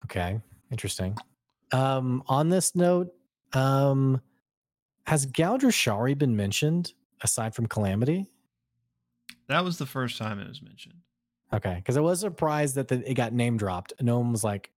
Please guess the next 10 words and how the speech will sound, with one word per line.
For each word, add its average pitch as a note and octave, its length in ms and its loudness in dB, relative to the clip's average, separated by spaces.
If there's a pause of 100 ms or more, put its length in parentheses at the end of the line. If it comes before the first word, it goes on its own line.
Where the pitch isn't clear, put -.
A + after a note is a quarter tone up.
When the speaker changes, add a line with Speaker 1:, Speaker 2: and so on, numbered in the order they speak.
(540)
Speaker 1:
"Wait, D#3 220 4
wait, C3+ 160 2
what, E3 440 -2
what D#3+ 140 2
is G3+ 120 0
the D#3+ 100 2
Galdra B2+ 420 -2
Shari?" G#2+ 600 0 (260)
Um, A2+ 260 0
which A#2 180 -2